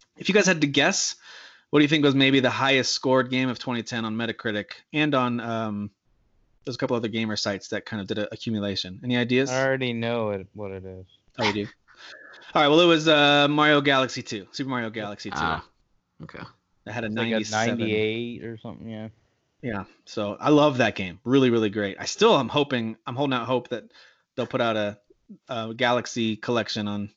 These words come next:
Speaker 1: the Switch. I'd
Speaker 2: I wish
Speaker 1: totally
Speaker 2: they
Speaker 1: play
Speaker 2: would
Speaker 1: those.
Speaker 2: because I will admit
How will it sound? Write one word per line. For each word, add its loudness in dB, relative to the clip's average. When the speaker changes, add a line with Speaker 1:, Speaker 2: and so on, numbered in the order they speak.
Speaker 1:
the -16
Switch. -2
I'd 4
Speaker 2:
I 2
wish 0
Speaker 1:
totally 6
Speaker 2:
they 4
Speaker 1:
play 0
Speaker 2:
would 2
Speaker 1:
those. -18
Speaker 2:
because -2
I 0
will -2
admit -8